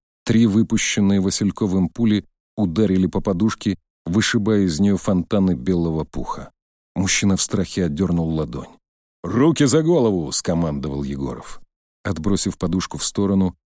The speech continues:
он забрал небольшой Вальтер и сунул его в карман. После трёх выстрелов в дом вломились все, кто оставался снаружи. Даже участковый инспектор Накрайников. «Всё в порядке, мы их взяли», —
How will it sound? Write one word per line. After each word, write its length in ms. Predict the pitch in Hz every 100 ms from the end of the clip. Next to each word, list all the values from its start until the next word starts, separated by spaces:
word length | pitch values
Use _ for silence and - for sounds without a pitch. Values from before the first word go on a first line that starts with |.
| -
он 160 | 101
забрал 400 | 80 90 90 98
небольшой 500 | 87 82 85 - 92
Вальтер 500 | 69 85 104 - 101 _ -
и 60 | 104
сунул 480 | - 104 101 95
его 260 | 80 67 69
в 100 | -
карман. 440 | 73 67 60 - _ _ _ _ _ -
После 320 | 104 - 120
трёх 280 | - 160 -
выстрелов 500 | 139 - 123 120 104
в 80 | 71
дом 300 | 104 117 87
вломились 580 | 98 101 98 85 73 -
все, 320 | - - 123
кто 200 | - 120
оставался 560 | 95 - 90 80 -
снаружи. 560 | - 92 80 64 58 - _ _ _ _ 95
Даже 360 | 101 95 117 -
участковый 600 | 104 110 - - 101 98
инспектор 560 | 98 - 82 - 92 - -
Накрайников. 960 | - 104 98 107 98 64 58 - - - _ _ _ _ _
«Всё 280 | - - 135
в 80 | -
порядке, 480 | 131 143 - -
мы 200 | 92 107
их 60 | 98
взяли», — 480 | 87 131 98 60